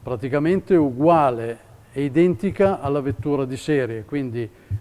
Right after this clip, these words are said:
eh, gli interni sono co-, perfettamente identici alle versioni che vedete qui esposte, il bagagliaio è perfettamente identico alle versioni qui esposte.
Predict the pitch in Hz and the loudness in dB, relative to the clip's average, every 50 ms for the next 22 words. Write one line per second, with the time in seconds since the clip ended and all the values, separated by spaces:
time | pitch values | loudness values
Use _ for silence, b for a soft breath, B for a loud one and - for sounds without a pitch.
0 | - _ - 135 135 135 127 123 - 131 135 143 139 135 131 - 160 156 147 139 | -8 _ -4 -2 -2 -2 -2 -4 -8 -8 -6 -6 -6 -4 -2 0 2 2 2 0
1 | 143 123 - 147 139 131 120 117 135 - - _ - 135 117 - 135 - - 139 | -4 -4 -4 -4 -4 -4 -4 -6 -8 -10 -14 _ -10 -10 -8 -8 -8 -8 -6 -6
2 | 135 143 131 - 135 127 120 139 143 131 117 - 131 107 - - 123 123 120 117 | -6 -6 -6 -8 -10 -8 -4 -4 -4 -4 -6 -10 -14 -14 -12 -8 -8 -8 -8 -8
3 | 113 117 120 123 120 120 123 110 - - 139 135 127 123 120 120 113 107 b b | -10 -10 -10 -8 -8 -10 -12 -12 -8 -6 -4 -4 -4 -4 -6 -8 -10 -12 b b
4 | b b b b _ - 139 127 131 127 135 127 - 135 120 104 139 151 156 - | b b b b _ -6 -4 -4 -2 -2 -2 -2 -2 -4 -4 -2 -2 -2 -2 -2
5 | - - 180 185 175 180 - 208 190 180 147 127 135 123 127 123 120 131 131 127 | 0 2 2 2 2 0 -2 -2 -2 0 0 -2 -2 -2 -2 -4 -2 -2 -2 -2
6 | 123 123 117 110 127 113 - - 123 - - 127 127 127 110 - 127 117 127 127 | -2 -4 -6 -8 -10 -10 -10 -10 -10 -8 -8 -8 -8 -8 -8 -8 -8 -8 -6 -8
7 | 123 - - 139 120 156 151 147 b b b b _ 139 131 135 123 135 131 - | -8 -10 -12 -8 -6 -6 -6 -6 b b b b _ -6 -6 -4 -4 -4 -6 -4
8 | - 143 127 123 120 104 - 120 113 104 110 - 110 - - - - - | -4 -4 -4 -4 -6 -8 -8 -8 -8 -10 -12 -14 -16 -18 -18 -20 -20 -20